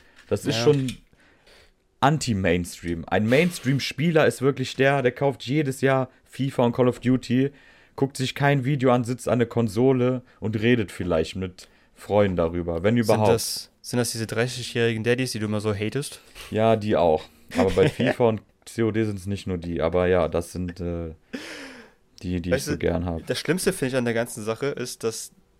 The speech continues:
Speaker 2: die Leute, also manche, die diese, dieses Spiel kaufen, beschweren sich, dass die, alle Spiele langweilig sind und nie was Neues rauskommt. Und die spielen ja immer nur dieselben drei Games und erwarten, dass
Speaker 1: Ja.
Speaker 2: die anders sind, so anstatt mal neue Games
Speaker 1: Ja.
Speaker 2: auszuprobieren.
Speaker 1: Und wundern sich.
Speaker 2: Ja.
Speaker 1: Ja.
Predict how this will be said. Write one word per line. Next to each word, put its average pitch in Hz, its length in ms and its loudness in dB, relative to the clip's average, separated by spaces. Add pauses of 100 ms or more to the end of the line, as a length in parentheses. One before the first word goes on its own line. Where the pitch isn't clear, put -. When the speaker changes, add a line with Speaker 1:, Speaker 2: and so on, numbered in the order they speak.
(100)
Speaker 2:
die 117 40 -6
Leute, 147 300 2
also 117 140 -2
manche, 139 260 -2
die 123 100 -8
diese, 113 180 -2
dieses 113 180 -8
Spiel - 160 -6
kaufen, 175 520 -2 (340)
beschweren 151 340 0
sich, 185 140 -2
dass - 280 -4 (160)
die, - 100 -20
alle 156 180 0
Spiele 135 260 -2
langweilig 147 440 2
sind 143 260 -6
und 127 120 -4
nie 151 120 -4
was - 280 -2
Neues 147 460 0
rauskommt. 110 340 -2
Und 135 120 -6
die - 40 -8
spielen 214 200 -2
ja 214 80 2
immer 175 140 0
nur 160 100 -2
dieselben 175 400 2
drei 123 180 2
Games 117 340 -2
und 135 60 -6
erwarten, 143 340 -2
dass 95 100 2
Speaker 1:
Ja. 92 120 4
Speaker 2:
die - 40 4
anders 120 300 0
sind, 107 220 -4
so 120 80 -2
anstatt 160 260 -4
mal 147 80 -4
neue 139 220 0
Games 135 140 2
Speaker 1:
Ja. 95 100 4
Speaker 2:
auszuprobieren. 117 600 2
Speaker 1:
Und 127 40 6
wundern 135 200 4
sich. 123 380 -4 (800)
Speaker 2:
Ja. 104 180 -6
Speaker 1:
Ja. 95 300 -6